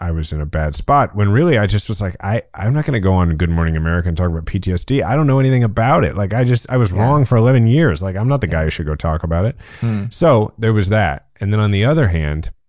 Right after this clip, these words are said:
Speaker 1: there was sort of this little seedling of hope. Like,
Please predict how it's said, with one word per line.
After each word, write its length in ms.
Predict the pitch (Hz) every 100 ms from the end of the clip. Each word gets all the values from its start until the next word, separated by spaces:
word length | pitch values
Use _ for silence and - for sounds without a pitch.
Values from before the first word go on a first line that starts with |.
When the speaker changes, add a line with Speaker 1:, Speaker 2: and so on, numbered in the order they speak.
| _ _ _ _
Speaker 1:
there 300 | 101 95 90
was 420 | 92 92 87 - - _ _ _ _ _ -
sort 260 | - 104 113
of 100 | 92
this 160 | 92
little 240 | 87 95 104
seedling 560 | - 101 95 98 92
of 120 | 82
hope. 360 | - 104 120 -
Like, 400 | 78 76 - -